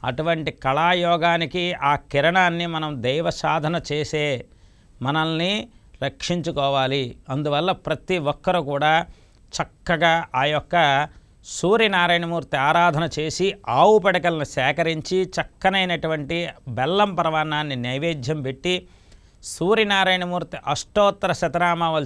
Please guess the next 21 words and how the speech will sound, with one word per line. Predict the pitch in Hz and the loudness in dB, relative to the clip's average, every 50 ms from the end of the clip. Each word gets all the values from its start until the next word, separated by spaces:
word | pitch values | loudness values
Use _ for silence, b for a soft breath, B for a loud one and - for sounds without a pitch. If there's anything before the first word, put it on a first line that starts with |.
| - - | -2 -6
చదువుకుని | 147 143 160 165 143 160 160 185 185 | -4 -4 -4 -4 -4 -6 -6 -6 -6
స్వామివారికి | - - - - 135 131 143 165 185 196 185 165 160 156 - - | -8 -8 -6 -4 -2 0 0 0 0 0 2 2 2 2 0 0
అర్ఘ్యప్రదానం | 175 147 139 131 135 151 165 - 160 156 165 165 160 151 143 | -2 -2 -2 -2 -2 -2 -2 -2 -2 0 0 0 0 0 -4
ఇచ్చి | 131 - - 196 | -8 -6 -6 -2
ఒకే | 170 147 - - 175 185 208 | -2 -2 0 2 2 4 6
ఒక | 220 220 - 190 | 6 6 4 4
నమస్కారం. | 170 156 156 156 - - - - 156 151 139 127 - b b b b b b b b b b | 2 2 0 -2 -4 -2 4 8 8 8 8 6 0 b b b b b b b b b b
"భానో | - 117 110 117 135 151 170 180 180 185 | -6 -2 2 4 4 6 8 8 8 8
భాస్కర | 175 165 165 165 - - - 170 160 151 | 10 8 6 6 4 4 4 6 6 8
మార్తాండో | 147 151 151 156 - - 147 147 143 151 156 175 | 8 6 4 4 4 2 2 4 4 6 6 4
చండరశ్మి | 175 - 151 143 147 160 160 160 - - - 151 | 6 4 2 2 2 4 2 2 0 -2 -6 -2
దివాకరః | 131 135 139 147 147 143 143 143 131 143 160 175 180 170 | 0 4 4 6 6 6 4 4 6 6 8 8 6 6
భా-, | 139 135 139 147 - 131 | 4 2 2 2 0 -2
నమస్కార | 123 127 139 147 - - - 170 156 156 156 | -2 -2 -2 -2 -4 0 2 4 6 6 4
ప్రియః | - - 131 143 143 139 135 170 | 4 2 -2 0 0 2 2 2
భాస్కరః." | 156 139 131 139 - - - - 135 123 127 104 131 135 131 120 - - b b b b b b b b b b | 2 2 0 0 0 -4 -8 -6 -6 -4 -2 0 0 2 0 0 -2 -8 b b b b b b b b b b
సంస్కారవంతమైన | - - - 143 139 165 190 190 - - - 214 208 208 202 190 190 185 160 180 180 180 175 175 170 | -16 -10 -6 -6 -4 -4 -4 -6 -6 -2 4 6 6 6 6 4 0 0 0 -2 0 0 0 -2 -2
ఒకే | 156 - - 185 196 | -6 -4 -2 2 2
ఒక | 196 185 - 170 | 2 0 0 -4
నమస్కారాన్ని | 156 143 156 170 - - - - 185 180 180 185 180 170 165 139 | -6 -4 -6 -6 -8 -6 0 2 4 6 6 6 4 4 2 -2
పెట్టి, | - 143 139 139 - 185 190 196 196 196 | -4 -4 -6 -4 -2 -2 0 0 -2 -4